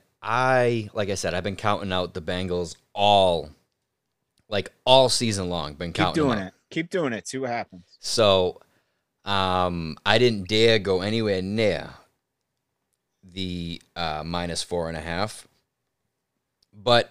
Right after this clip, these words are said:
Speaker 1: I will go back to the well on this one and say L A Rams minus one in the first quarter, plus one oh five. You went back to the well with O B J anytime. I'm going back to the well with this one.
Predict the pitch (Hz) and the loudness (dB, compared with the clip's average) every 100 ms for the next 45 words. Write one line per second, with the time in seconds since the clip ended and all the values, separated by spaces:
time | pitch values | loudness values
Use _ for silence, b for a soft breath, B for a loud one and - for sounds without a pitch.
0 | - 101 113 127 117 117 104 98 82 101 | -4 -2 4 4 4 2 2 0 -2 -4
1 | 101 - 110 95 90 95 92 87 78 - | -4 -6 -4 -2 2 2 2 0 -4 -8
2 | 87 82 87 90 92 85 82 80 92 87 | -8 -4 -4 -4 -4 -6 -6 -6 -2 -2
3 | 85 85 - 104 113 120 120 117 110 120 | -2 -4 -4 0 2 4 4 2 2 2
4 | 117 104 78 69 - - - 85 92 98 | 4 2 -2 -4 -4 -6 -10 -10 -2 -2
5 | 104 101 95 92 113 107 82 - 92 85 | 0 -4 -4 4 4 4 0 -4 -4 -4
6 | - 101 95 - 110 110 92 71 - _ | 2 2 2 -2 2 2 2 -4 -12 _
7 | _ _ _ _ - 101 92 - - 82 | _ _ _ _ 0 0 0 -4 -10 -8
8 | 85 87 85 80 90 78 67 69 85 107 | -4 -2 -2 -2 -2 -2 -4 -8 -4 -2
9 | 110 92 101 95 101 95 92 92 95 92 | -2 -2 -4 -4 -4 -2 0 2 2 0
10 | 90 b b b - 92 85 - 92 90 | -4 b b b -6 -4 -4 0 0 0
11 | 90 87 95 90 90 90 113 107 104 - | -4 -2 0 0 -2 -4 0 0 0 -2
12 | 95 95 95 90 95 87 - 87 87 87 | -4 -2 -2 -2 -2 -2 -6 -6 -2 -2
13 | 85 80 98 90 90 90 87 85 | -4 -6 -6 -4 -4 -4 -4 -6